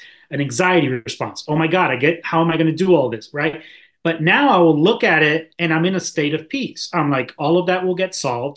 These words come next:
It does every day. Everything has its timing." So,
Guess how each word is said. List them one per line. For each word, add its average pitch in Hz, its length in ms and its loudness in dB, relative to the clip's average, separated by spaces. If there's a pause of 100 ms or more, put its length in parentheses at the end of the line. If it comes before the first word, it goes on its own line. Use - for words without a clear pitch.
It 117 220 -10
does 139 180 0
every 170 220 2
day. 131 440 -2
Everything 160 420 0
has 156 260 -2
its 156 140 -6
timing." 120 500 -6 (400)
So, 190 420 2